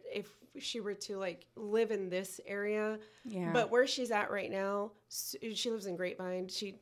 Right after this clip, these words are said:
Speaker 1: she is, like, uh, in a weird position 'cause she's, s-, she's got, her real estate is in a, in a position where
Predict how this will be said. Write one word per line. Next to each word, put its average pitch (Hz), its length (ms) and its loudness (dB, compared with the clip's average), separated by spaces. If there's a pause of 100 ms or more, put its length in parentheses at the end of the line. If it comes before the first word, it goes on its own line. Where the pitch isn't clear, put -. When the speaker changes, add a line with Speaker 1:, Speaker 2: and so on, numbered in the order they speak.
(120)
Speaker 1:
she 196 420 -4 (560)
is, 196 300 0
like, 180 400 0
uh, 220 400 -6 (480)
in 254 160 12
a 233 100 12
weird 233 540 2
position 196 640 -2
'cause 190 200 -6
she's, 190 280 -4 (160)
s-, - 500 -10
she's 208 280 -6
got, 240 300 0 (360)
her 208 560 0 (180)
real 214 300 0
estate 202 340 -2
is 185 140 -2
in 190 100 -2
a, 180 120 -2
in - 180 -4
a 180 60 0
position 185 520 -4
where 175 360 -2